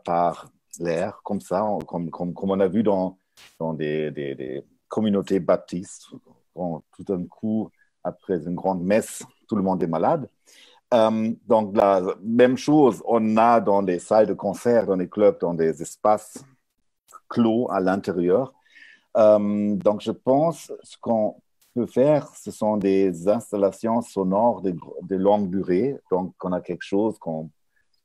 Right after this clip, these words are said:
euh, qui se passe pour, je sais pas, une semaine, ou on, c'est plutôt une installation, et où on a de temps en temps des petites interventions, euh, où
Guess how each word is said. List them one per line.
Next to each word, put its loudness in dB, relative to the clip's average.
euh, -4
qui -18
se -16
passe -4
pour, -10
je -20
sais -14
pas, -4
une -8
semaine, -2
ou -6
on, -6
c'est -2
plutôt -2
une -4
installation, -2
et 4
où 2
on 2
a 2
de -2
temps -4
en -6
temps 0
des 0
petites -4
interventions, 0
euh, 4
où -4